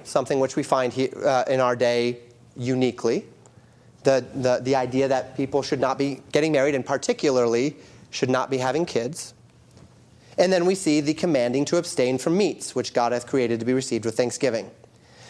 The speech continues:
Now, there's a valid debate here about exactly what's happening in First Timothy four. What is Paul seeing that he's expressing here? Is it a, a wholesale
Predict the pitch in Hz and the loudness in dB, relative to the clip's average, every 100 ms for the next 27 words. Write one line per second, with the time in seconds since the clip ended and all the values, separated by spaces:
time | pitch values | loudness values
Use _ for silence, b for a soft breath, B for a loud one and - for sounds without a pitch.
0 | B B B 180 175 190 180 147 156 185 | B B B 0 2 2 2 2 2 2
1 | 214 196 185 180 - 147 156 143 151 151 | 2 2 2 2 0 0 2 2 0 0
2 | 147 143 143 120 113 156 170 - 180 151 | 2 2 0 -4 0 0 0 0 2 2
3 | 151 151 139 147 139 131 131 135 135 131 | 2 0 0 0 2 2 0 0 0 2
4 | 135 131 - 135 135 127 - 123 113 131 | 0 0 0 0 0 0 2 2 4 4
5 | 190 208 - 180 147 - - 170 160 131 | 4 2 2 2 2 0 -2 2 2 2
6 | 117 B B - 135 143 139 - 151 139 | 0 B B 0 2 2 0 -2 0 0
7 | 127 107 113 101 B B 180 190 190 208 | -2 -2 -2 -4 B B 0 2 2 -2
8 | - - 156 151 151 156 151 147 - 190 | -4 0 2 4 2 0 0 -2 0 4
9 | 208 214 208 | 4 2 2